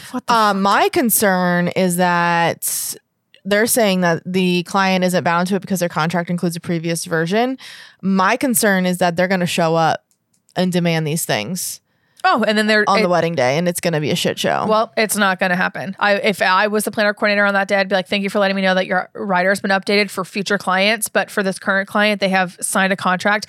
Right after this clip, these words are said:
Speaker 1: unless they informed the client and they have a signed addendum."
Speaker 2: Mm-hmm.
Speaker 1: I'm doing my Donald Trump hand.
Speaker 2: <laughs>
Speaker 1: Sorry. Um, unless they have a signed addendum, then yes, whatever contract has been signed black and white,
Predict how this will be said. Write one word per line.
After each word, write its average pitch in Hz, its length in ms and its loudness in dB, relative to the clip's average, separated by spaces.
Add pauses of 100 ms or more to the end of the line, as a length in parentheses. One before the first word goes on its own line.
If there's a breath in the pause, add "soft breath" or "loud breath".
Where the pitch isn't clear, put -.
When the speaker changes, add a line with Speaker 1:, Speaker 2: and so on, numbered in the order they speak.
(300 loud breath)
Speaker 1:
unless 202 760 2 (400 loud breath)
they 190 560 4 (100)
informed 208 480 0
the 254 100 0
client 233 460 2
and 190 140 0
they 180 60 0
have 180 200 -2
a 175 60 -2
signed 208 560 0 (580)
addendum." 202 640 0
Speaker 2:
Mm-hmm. 202 280 -4
Speaker 1:
I'm 180 60 0
doing 175 140 -4
my 156 120 -14
Donald - 340 -12
Trump - 200 -20
hand. - 240 -10 (300)
Speaker 2:
<laughs> 480 280 2
Speaker 1:
Sorry. - 260 -4 (840 loud breath)
Um, 220 460 2
unless 220 280 2
they 233 80 2
have 214 160 2
a 196 60 0
signed 196 400 2
addendum, 196 720 0 (440)
then 202 380 2
yes, 202 300 0
whatever 196 240 2
contract 202 500 0
has 202 220 0
been 190 380 2
signed 196 440 2
black 185 260 0
and 226 140 0
white, 185 520 0